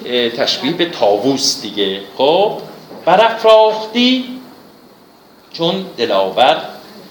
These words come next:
پلنگ، مثل پلنگ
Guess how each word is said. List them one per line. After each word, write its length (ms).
پلنگ، 840
مثل 240
پلنگ 800